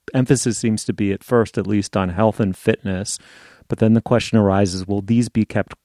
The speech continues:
private, or will these facts about how much you walk and your heart rate and on and on get thrown up into the cloud, uh, a-, available for snatching? Um,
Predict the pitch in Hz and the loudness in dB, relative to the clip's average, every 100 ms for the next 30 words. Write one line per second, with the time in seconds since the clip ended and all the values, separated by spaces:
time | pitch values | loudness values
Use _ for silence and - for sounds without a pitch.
0 | _ - - 104 98 101 104 95 95 98 | _ -6 -2 0 0 -2 -2 -4 -6 -8
1 | - 110 107 - 104 98 92 104 92 - | -4 -2 -2 -4 -2 0 0 -2 -4 -8
2 | 95 120 151 - 117 98 95 - 110 107 | -4 -2 -2 0 -2 0 -2 0 0 0
3 | 104 98 87 - 101 101 98 95 95 - | 0 0 -4 -6 -4 -2 -2 -4 -4 -6
4 | 92 - 107 98 95 - 98 87 - - | -8 -4 0 0 -2 -4 -4 -6 -6 0
5 | 104 95 95 92 - - - _ - 98 | 2 4 2 -2 -10 -20 -20 _ -4 -2
6 | 92 - 117 - - 92 104 104 107 98 | -2 -2 -2 0 -2 0 2 2 0 -2
7 | 90 - 98 - - 110 110 - 101 92 | -6 -4 -4 -4 -2 0 0 0 0 -2
8 | 90 - - - _ - 131 123 127 | -6 -14 -20 -20 _ -2 2 2 0